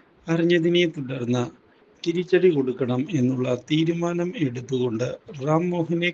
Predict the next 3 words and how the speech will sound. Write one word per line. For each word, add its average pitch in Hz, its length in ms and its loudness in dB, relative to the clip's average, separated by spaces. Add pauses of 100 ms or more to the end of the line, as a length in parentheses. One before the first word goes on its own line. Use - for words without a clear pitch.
കാണുന്നതിനായി 127 840 -2 (720)
എത്തിയിരിക്കുകയാണ് 160 1120 0 (300)
അഭിഷേക്. 127 580 2